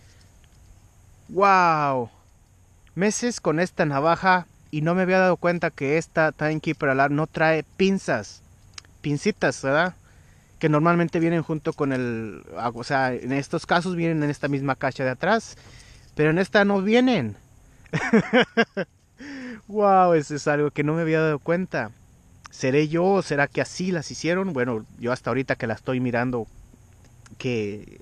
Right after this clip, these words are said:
<laughs> que, que, que me estoy dando cuenta. Tenemos, por supuesto, la anilla, que también es una opción. Pero, ¡wow! O sea, yo no me había dado cuenta que no traíamos pinzas. Eh,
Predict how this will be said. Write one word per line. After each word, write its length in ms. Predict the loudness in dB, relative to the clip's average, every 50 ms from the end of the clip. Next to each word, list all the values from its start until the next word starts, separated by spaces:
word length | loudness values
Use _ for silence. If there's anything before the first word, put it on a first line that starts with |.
| -12 -12
<laughs> 140 | -10 -8 -6
que, 180 | -6 -6 -6 -6
que, 340 | -8 -4 -2 -2 -2 -2 -6 -14 -20 -20 -20 -20 -16 -10
que 100 | -6 -2
me 60 | -2
estoy 200 | 0 0 2 2
dando 220 | 2 2 2 0 -2
cuenta. 520 | 0 0 0 -2 -2 -4 -4 -4 -4 -6 -10 -20 -20 -20 -8 -2
Tenemos, 360 | 0 2 2 2 2 0 -2
por 160 | -2 -6 -6
supuesto, 340 | -6 -4 -2 -2 -2 0 0 2
la 80 | 2
anilla, 320 | 2 2 2 0 0 -2 -4
que 100 | -4 -4
también 260 | -4 -2 -2 -2 -2
es 80 | -4
una 160 | -4 -4 -4 -4
opción. 420 | -6 -6 -4 -2 0 0 -2 -4 -10 -14 -16 -16 -16 -20 -20 -20 -20 -20 -20 _ -20 -20 -6 -2
Pero, 300 | 0 2 2 2 0 0
¡wow! 640 | -2 -4 -4 -2 0 0 0 2 2 0 0 -2
O 80 | -4 -6
sea, 260 | -6 -2 0 0 0
yo 180 | 0 -2 -4 -4
no 140 | -4 -4 -4
me 140 | -4 -4
había 300 | -4 -6 -4 -2 0 0
dado 160 | 0 0 -2 -2
cuenta 320 | -4 -6 -6 -4 -6 -6
que 140 | -6 -6 -6
no 200 | -4 -4 -6 -4
traíamos 800 | -4 -4 -2 -2 0 -2 -2 -2 -4 -4 -6 -8 -12 -20 -20 -20 -20 -20 -20 -20 -20 -20 -20 -20 -20 -8 -2
pinzas. 760 | 2 2 2 2 0 -2 -4 -8 -8 -10 -12 -16 -20 -20 -20 -20 -20 -20 -20 -20 -20 -20 -20 -20 -20 -20 -20 -20 -20 -20 -20 -20 -20 -20 -20 -20 -20 -20 -20 -20 -20 -18
Eh, 300 | -16 -14 -12 -10 -10 -12